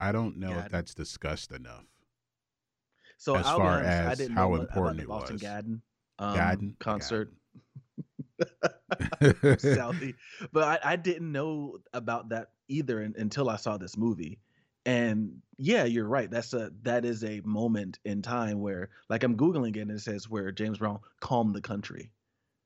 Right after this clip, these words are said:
Speaker 2: with
Speaker 1: Yeah.
Speaker 2: that concert.
Speaker 1: No, I think it, I think it was televised
Speaker 2: <clears throat>
Speaker 1: nationally then. It might have
Speaker 2: Yeah.
Speaker 1: been on P B S or something, or maybe P B S just, like, re-aired it, like, forty years later or something like that.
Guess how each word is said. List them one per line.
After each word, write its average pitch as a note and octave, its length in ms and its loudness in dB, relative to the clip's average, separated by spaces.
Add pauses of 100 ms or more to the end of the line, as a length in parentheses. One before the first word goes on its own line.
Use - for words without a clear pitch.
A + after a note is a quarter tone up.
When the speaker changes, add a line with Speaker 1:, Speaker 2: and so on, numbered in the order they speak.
(140)
Speaker 2:
with G#2+ 140 2
Speaker 1:
Yeah. F2+ 120 4
Speaker 2:
that - 80 -4
concert. G#2+ 500 -4 (160)
Speaker 1:
No, A#2+ 80 8
I A2 140 6
think D3 220 6
it, G#2 220 6
I G2+ 80 4
think C3 200 2
it G#2+ 100 4
was A2 180 6
televised F2 440 4
Speaker 2:
<clears throat> F#3 80 6
Speaker 1:
nationally C#2+ 480 -6
then. B1 280 -18 (720)
It F2+ 100 0
might F#2+ 160 4
have F2+ 80 4
Speaker 2:
Yeah. F#2+ 80 4
Speaker 1:
been F2 80 0
on D#2+ 80 -4
P G#2+ 180 4
B F2 200 2
S F2 220 -2
or G2 60 0
something, G2+ 420 -2
or F#2+ 120 -2
maybe G#2 320 2
P F#2+ 220 0
B F2 120 -2
S D#2+ 120 -4
just, - 240 -4
like, C#2+ 160 -6
re-aired D2 520 -10
it, C#2 120 -16
like, C2 240 -12
forty B1+ 280 -8
years A#1+ 300 -16
later A1 180 -20
or G1+ 40 -20
something - 260 -14
like - 140 -20
that. - 200 -14